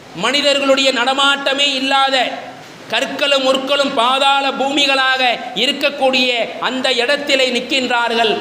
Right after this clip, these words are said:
அல்லாஹ் இப்ராஹிம் அலைஹிஸ்ஸலாம் அவர்களை பார்த்து சொன்னான், "யா இப்ராஹிம்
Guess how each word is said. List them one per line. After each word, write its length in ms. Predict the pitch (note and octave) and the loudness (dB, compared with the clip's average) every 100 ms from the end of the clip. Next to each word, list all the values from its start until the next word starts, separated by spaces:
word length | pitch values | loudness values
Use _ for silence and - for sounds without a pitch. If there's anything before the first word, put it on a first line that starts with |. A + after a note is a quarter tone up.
| - | -2
அல்லாஹ் 480 | F3 B3 C4 B3+ A3+ - | 0 2 2 0 -2 -4
இப்ராஹிம் 580 | F#3+ G#3 B3+ B3+ B3+ B3 G#3+ | -2 0 2 2 0 -2 0
அலைஹிஸ்ஸலாம் 580 | B3+ C4+ C4 B3+ B3+ A#3 - | 0 0 0 2 2 0 -4
அவர்களை 460 | F#3 A3+ B3+ B3 A#3+ | 0 2 2 0 0
பார்த்து 400 | A#3 B3+ B3+ B3+ | 2 2 2 0
சொன்னான், 600 | B3 B3 B3 C#4 C#4 C4+ - | 0 0 2 2 0 -4 -2
"யா 140 | A3 A#3+ | -2 0
இப்ராஹிம் 720 | A#3 A#3+ A#3+ A#3+ A#3+ C#4 C4+ | 0 2 4 2 2 0 -2